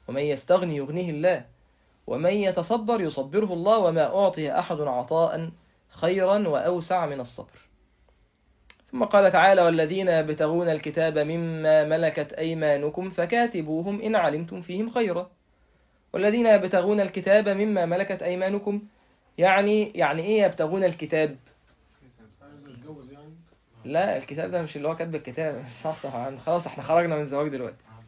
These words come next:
Speaker 1: "والذين يبتغون الكتاب"،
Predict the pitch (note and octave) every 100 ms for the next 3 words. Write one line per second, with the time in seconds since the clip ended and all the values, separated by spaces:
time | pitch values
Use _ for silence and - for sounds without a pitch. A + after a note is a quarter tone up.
0 | - G#2+ - - - - - _ _ -
1 | D3 D#3+ E3+ A#3 A3+ G3 F3+ F#3 F3 A3+
2 | A#3+ G#3+ G#3 G3+ A#3 C#4 G#3+ E3